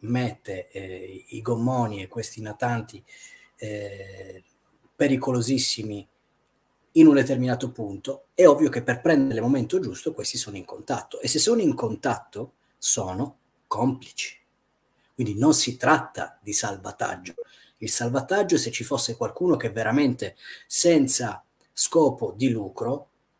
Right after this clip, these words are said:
pattuglia delle zone e salva chiunque incontra.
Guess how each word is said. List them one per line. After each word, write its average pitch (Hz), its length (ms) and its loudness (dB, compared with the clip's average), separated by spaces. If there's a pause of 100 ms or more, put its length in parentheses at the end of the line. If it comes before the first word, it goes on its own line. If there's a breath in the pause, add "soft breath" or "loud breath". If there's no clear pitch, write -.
(600)
pattuglia 113 920 -2 (280 soft breath)
delle 147 520 2
zone 120 540 0
e 175 80 0
salva 135 540 2
chiunque 117 540 -4
incontra. - 640 -12